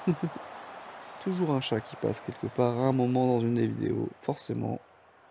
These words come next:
Les vraies stars de la chaîne YouTube, ce sont elles. Allez, Vitali, la contre-attaque pour Palahniuk. Non, c'est intercepté.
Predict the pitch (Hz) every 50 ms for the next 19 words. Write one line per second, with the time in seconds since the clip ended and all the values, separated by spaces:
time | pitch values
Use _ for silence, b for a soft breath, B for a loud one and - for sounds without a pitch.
0 | - - - _ - - _ _ _ _ - - - - - - - - - -
1 | - - - - - - _ - - - - 131 123 127 120 117 117 117 - -
2 | - 131 127 117 117 113 117 - - 117 120 113 113 - - 127 120 123 - -
3 | - 139 - - 120 - 117 120 120 123 123 - - - - - - - - -
4 | - - - - - - - - - - - - - - - - - - - -
5 | - - - - - - - - - - - - - - - - - - - -
6 | - - - - - - - - - - - - - - - - - - - -
7 | - - 120 110 101 90 90 110 123 127 - 127 127 123 123 123 123 123 123 117
8 | 113 113 113 117 120 127 - 139 135 135 131 - - - - 135 131 - 135 123
9 | 117 117 117 - - - - - - 143 139 139 139 139 127 117 - 127 123 113
10 | - - - 131 123 120 - 117 - - 123 - - - 131 139 139 139 143 -